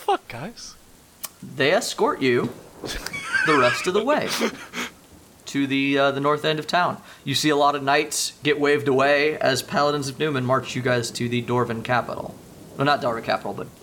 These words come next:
Speaker 1: This is like the stories of those people that get pulled over the, by the cops and then somehow get a police escort at the end, you know? <laughs>
Speaker 2: Yep.
Speaker 1: You know?
Speaker 2: Essentially, yeah. Yep, you've done that.
Speaker 1: Dylan's just like, "Why is Daedalus a better liar than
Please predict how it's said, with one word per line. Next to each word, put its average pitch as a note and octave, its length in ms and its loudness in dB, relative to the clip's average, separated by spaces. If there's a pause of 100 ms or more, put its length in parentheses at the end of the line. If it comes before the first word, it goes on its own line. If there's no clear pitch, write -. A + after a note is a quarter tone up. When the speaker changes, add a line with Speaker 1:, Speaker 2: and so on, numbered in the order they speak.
(120)
Speaker 1:
This A3+ 140 -6
is D#4 160 -12
like D#4 160 -8
the - 80 -8
stories F#3+ 360 -4
of F#3+ 80 -6
those E3 140 -6
people E3+ 220 -8
that E3 80 -2
get D3+ 120 -6
pulled D3+ 240 -12
over D#3 180 -6
the, C#3+ 100 -10
by C#3 200 -4
the B2 100 -14
cops C#3 420 -6
and C#3+ 80 -16
then C#3 100 -10
somehow C#3 320 -8
get C3 160 -10
a B2+ 40 -14
police C3 340 -14
escort C#3 440 -10
at C#3 120 -6
the D3 120 -8
end, D3+ 180 -10 (120)
you D#3+ 100 -12
know? E3 200 -6 (260)
<laughs> - 520 -8
Speaker 2:
Yep. - 320 2 (460)
Speaker 1:
You G#3+ 200 4
know? A3 180 4
Speaker 2:
Essentially, - 300 0 (180)
yeah. A#2+ 220 2 (760)
Yep, C3 240 0
you've C3+ 100 0
done B2 160 2
that. A2 200 0 (340)
Speaker 1:
Dylan's A3+ 260 0
just A#3 180 -8
like, F#3+ 160 0 (180)
"Why E3+ 160 -16
is B3 140 -16
Daedalus F3 440 -8
a C#3+ 40 -12
better C3+ 300 -12 (100)
liar D#3 340 -12
than G#2+ 100 -20